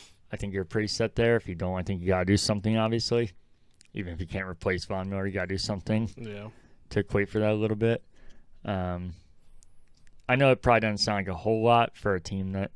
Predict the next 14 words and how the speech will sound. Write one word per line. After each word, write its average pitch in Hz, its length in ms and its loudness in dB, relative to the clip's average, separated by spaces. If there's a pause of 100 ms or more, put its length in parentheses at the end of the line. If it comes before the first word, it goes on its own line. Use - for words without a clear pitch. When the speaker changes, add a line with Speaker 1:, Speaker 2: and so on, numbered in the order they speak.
Speaker 1:
has 95 160 -4
struggled 101 260 0
like 107 100 0
the 101 60 -6
Broncos 110 420 -2
had, 117 380 2 (880)
but 104 120 2
I 92 40 2
said 104 160 2
I 107 80 6
don't 107 200 2
think 101 180 -4
they're 95 160 4
actually 92 480 -2